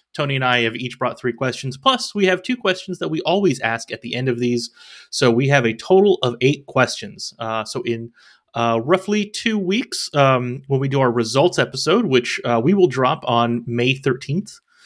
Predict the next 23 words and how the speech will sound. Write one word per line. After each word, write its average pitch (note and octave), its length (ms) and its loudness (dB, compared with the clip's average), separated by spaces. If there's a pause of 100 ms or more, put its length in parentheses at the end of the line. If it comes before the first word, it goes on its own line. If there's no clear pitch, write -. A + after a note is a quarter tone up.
(260)
uh, A#2+ 280 -2
we B2 180 -2
will A#2+ 480 2 (480)
come B2+ 240 -2
back. D3+ 320 0 (160)
We A#2+ 80 -2
will A#2 460 2 (240)
talk D#3 240 0
about B2 180 2
each F3 180 0
one F3 140 4
of E3+ 60 2
these, E3 240 4
and B2 180 -2
we B2 140 2
will A#2 240 2
argue C#3+ 340 2
with C3+ 160 0
each C#3 160 -4
other B2+ 220 2
to B2 200 -6
get A2+ 320 -4
points, - 640 -6